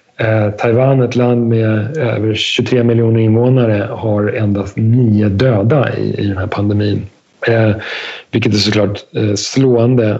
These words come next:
eh, hur, hur pass effektivt man hanterat det här. Så, vilket visar också på att det krävs inte ett auktoritärt system för att, eh, hantera det här, eh, framgångsrikt. Och även om Kina på ett väldigt,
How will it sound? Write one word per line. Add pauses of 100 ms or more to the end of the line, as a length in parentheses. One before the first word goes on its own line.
eh,
hur,
hur
pass
effektivt
man
hanterat
det
här.
Så, (340)
vilket
visar
också
på
att (260)
det
krävs
inte
ett
auktoritärt
system (140)
för
att,
eh,
hantera
det
här, (240)
eh, (320)
framgångsrikt. (640)
Och
även
om
Kina
på
ett
väldigt,